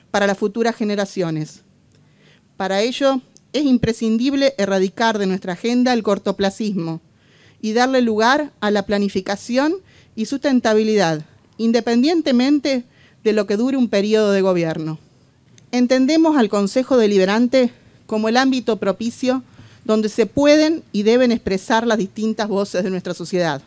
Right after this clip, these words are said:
buscando el logro del bien común y el mayor beneficio para la ciudadanía. A través de los concejales, el Consejo Deliberante lleva adelante la tarea legislativa y el control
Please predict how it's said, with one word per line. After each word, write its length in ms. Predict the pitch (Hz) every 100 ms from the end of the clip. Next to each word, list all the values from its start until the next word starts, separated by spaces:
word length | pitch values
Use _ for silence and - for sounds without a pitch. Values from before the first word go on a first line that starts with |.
| _ _ _ _ _ _ - _ -
buscando 460 | 202 - 247 247
el 120 | 233
logro 280 | 233 254 269
del 140 | 226 196
bien 220 | 214 214
común 380 | 196 190 247 381 - _ _ _ - -
y 120 | - 220
el 100 | 214
mayor 400 | 208 196 269 277
beneficio 560 | 254 190 220 233 247
para 140 | 240 196
la 100 | 180
ciudadanía. 680 | 190 185 185 180 160 147 151 _ _ _ _ _ _ _ _ - - - _ -
A 100 | 202
través 260 | 240 302
de 60 | 311
los 140 | 254
concejales, 840 | - 220 190 220 277 254 233 277 - - -
el 140 | 185
Consejo 440 | 180 185 208 226 226
Deliberante 720 | 220 214 226 208 185 208 233 - - - - -
lleva 180 | 277 294
adelante 420 | 262 247 262 269
la 120 | 226
tarea 240 | 214 214
legislativa 800 | 220 208 208 196 185 170 151 151 - - -
y 120 | 202
el 140 | 214 202
control 540 | 202 196 220 247 349